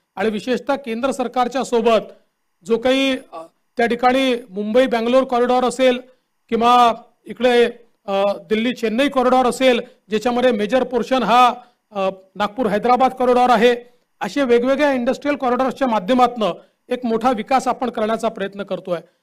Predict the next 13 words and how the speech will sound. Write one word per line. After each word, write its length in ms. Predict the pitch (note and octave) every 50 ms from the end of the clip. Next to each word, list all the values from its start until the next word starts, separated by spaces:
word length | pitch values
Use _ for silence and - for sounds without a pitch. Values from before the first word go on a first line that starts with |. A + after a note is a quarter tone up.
| _ _ _ -
यासोबत, 640 | F3 G#3 A#3+ A#3 - C4+ C4 A#3 C#4 C#4 C#4 C#4+
अ, 40 | C4+
आपल्याला 540 | C4 B3+ B3 - - G3 - A#3 A#3 B3+ A#3+
कल्पना 380 | - A#3 G#3 - B3+ B3 B3+
आहे 280 | A#3+ G3+ A3 A3+ F#3+ F3+ - - _ _ _ _ _ _ _ -
की 60 | A#3
जी 140 | F3 A3+ B3+
ऑरिक 340 | B3 G#3+ A3 B3 D4+ - -
सिटी 300 | - C#4+ A#3+ C4+ C4+ C4
आहे, 300 | A3 F#3+ A3 G3 D#3 - - _ _ _ _ _ _ -
अ, 220 | G3+ G3 G3 G3 G3+
संभाजीनगर 520 | G#3+ G#3 G3+ A3+ A3+ A3+ A#3 A#3 A3 A#3 A3
औरंगाबादमध्ये 840 | G#3 G#3+ A3+ A3+ A#3 A3+ A3+ A3+ G#3+ A3 G#3+ G#3 G3+ F3 D#3 -